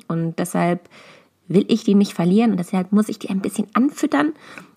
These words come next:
mit Informationen, ähm, damit die mir nicht abspringen,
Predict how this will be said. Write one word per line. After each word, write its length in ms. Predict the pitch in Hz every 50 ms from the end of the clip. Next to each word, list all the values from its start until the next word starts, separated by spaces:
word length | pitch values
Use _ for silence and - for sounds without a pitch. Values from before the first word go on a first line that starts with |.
| _ _
mit 160 | 196 180 185 -
Informationen, 840 | - 220 254 - 226 208 196 185 190 - 202 202 208 214 220 208 - -
ähm, 640 | - 185 175 175 175 175 175 175 175 175 185 185 - _
damit 320 | - 170 175 185 185 -
die 240 | - 180 170 170 165 170
mir 160 | 185 185 208
nicht 140 | 240 - -
abspringen, 500 | - - - - - 151 151 160 160